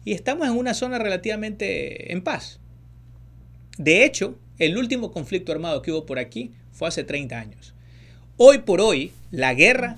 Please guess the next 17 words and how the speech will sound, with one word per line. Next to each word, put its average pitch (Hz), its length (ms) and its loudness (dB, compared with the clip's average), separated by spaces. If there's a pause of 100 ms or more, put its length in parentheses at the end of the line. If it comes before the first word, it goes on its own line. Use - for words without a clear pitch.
tendría 135 340 -2
que 139 80 -6
estar 143 200 -6
en 139 80 -8
el 120 100 -10
frente 123 280 -8
interno. 117 500 0 (400)
Y 151 140 0
para 156 300 2
eso, 247 340 -2 (220)
no 196 140 -2
necesitamos 196 600 -4
que 143 100 -4
las 123 140 -4
Fuerzas 160 320 -6
Armadas 131 400 -8
ayuden, 135 640 2